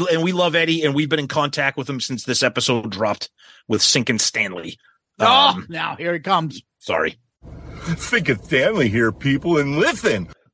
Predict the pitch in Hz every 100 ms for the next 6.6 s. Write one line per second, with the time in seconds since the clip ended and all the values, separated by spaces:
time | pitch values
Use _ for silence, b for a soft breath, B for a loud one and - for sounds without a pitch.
0 | _ - 208 196 208 _ - - - 285
1 | 285 - 311 - - - - 262 262 262
2 | 185 - 151 143 - 277 - 277 - -
3 | 208 208 262 262 285 - 226 214 220 -
4 | 165 165 147 170 143 - 156 127 110 127
5 | 185 220 147 123 123 - - 127 - 147
6 | 147 - 120 131 170 160